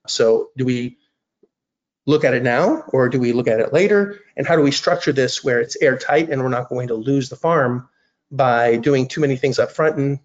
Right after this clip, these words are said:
nothing later, or too much later and then lose the price? So there's a few ways that we can, uh, skin this proverbial cat. I never wanna skin actual cats 'cause that's gross.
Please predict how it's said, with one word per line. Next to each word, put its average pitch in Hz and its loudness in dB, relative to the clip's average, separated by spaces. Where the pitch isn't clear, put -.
nothing 120 -4
later, 147 2
or 120 0
too 143 -6
much 123 -2
later 131 2
and 117 2
then 113 -2
lose - -4
the - -20
price? - -8
So - -4
there's 135 0
a 139 -2
few 196 0
ways 165 4
that - 0
we 135 0
can, 120 -2
uh, 113 -2
skin 160 0
this 139 0
proverbial 123 -4
cat. 165 -4
I 131 -8
never 117 -6
wanna 123 -4
skin 113 -8
actual - -6
cats - -10
'cause 110 -12
that's - -8
gross. - -2